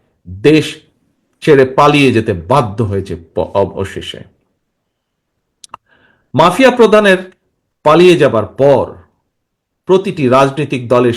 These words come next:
সামনেই এবার জনগণের কাঙ্ক্ষিত একটি বৈষম্যহীন গণতান্ত্রিক মানবিক দেশ গড়ার পালা। এই লক্ষ্য বাস্তবায়নের উদ্দেশ্যে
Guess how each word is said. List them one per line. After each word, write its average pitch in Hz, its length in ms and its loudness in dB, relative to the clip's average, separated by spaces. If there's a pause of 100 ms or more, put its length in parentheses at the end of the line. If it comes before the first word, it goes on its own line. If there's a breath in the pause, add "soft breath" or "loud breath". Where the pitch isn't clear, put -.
সামনেই 165 440 -2
এবার 90 260 -8 (680)
জনগণের 139 600 2 (460)
কাঙ্ক্ষিত 170 480 0 (720)
একটি 156 220 0
বৈষম্যহীন 151 920 2
গণতান্ত্রিক 170 720 0 (640)
মানবিক 135 540 2 (380)
দেশ 139 340 0 (340)
গড়ার 113 400 0 (100)
পালা। - 260 -14 (1800 soft breath)
এই 147 100 2
লক্ষ্য 170 420 2
বাস্তবায়নের 185 720 0
উদ্দেশ্যে 156 560 -2